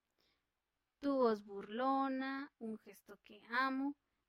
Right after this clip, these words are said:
no debí haber mentido, pero es obvio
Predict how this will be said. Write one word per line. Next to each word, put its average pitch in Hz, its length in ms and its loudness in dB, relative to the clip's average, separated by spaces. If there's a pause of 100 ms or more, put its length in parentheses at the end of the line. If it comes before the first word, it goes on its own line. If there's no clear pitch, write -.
no 285 260 2
debí 262 360 -2
haber 214 260 -2
mentido, 190 520 -16 (440)
pero 262 240 4
es 254 280 2
obvio 208 360 -6